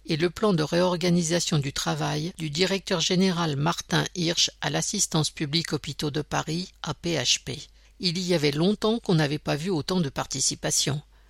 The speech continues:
Depuis début mai, des assemblées générales s'étaient tenues dans la plupart des trente-sept hôpitaux concernés pour préparer le vingt et un.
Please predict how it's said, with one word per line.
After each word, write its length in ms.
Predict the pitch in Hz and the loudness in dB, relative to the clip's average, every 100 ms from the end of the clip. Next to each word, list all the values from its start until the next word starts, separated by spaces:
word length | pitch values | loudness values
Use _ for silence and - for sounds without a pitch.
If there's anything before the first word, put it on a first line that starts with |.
| - - _ - | -20 -20 _ -8
Depuis 280 | 160 220 220 | -6 -4 0
début 280 | 226 185 | 0 2
mai, 200 | 196 226 | 4 6
des 180 | 196 170 | 4 2
assemblées 400 | 175 - 180 208 | 4 4 4 4
générales 480 | 214 170 165 170 196 | 2 4 2 2 0
s'étaient 260 | 180 151 160 | -2 -2 -2
tenues 320 | 165 156 185 | 0 2 2
dans 120 | 165 | 2
la 120 | 151 | 0
plupart 380 | - 175 - 190 | -4 -6 -4 -2
des 140 | 160 | -2
trente-sept 560 | - 170 170 - 175 151 | -2 0 0 2 0 -2
hôpitaux 360 | 151 160 - 175 | -6 -6 -4 -2
concernés 540 | 160 147 151 151 170 | 0 0 2 2 0
pour 160 | - 143 | -2 -6
préparer 480 | - 160 160 151 | -4 -2 -2 -2
le 100 | 151 | -2
vingt 280 | 143 147 135 | -2 -4 -4
et 100 | 139 | -6
un. 140 | 135 | -6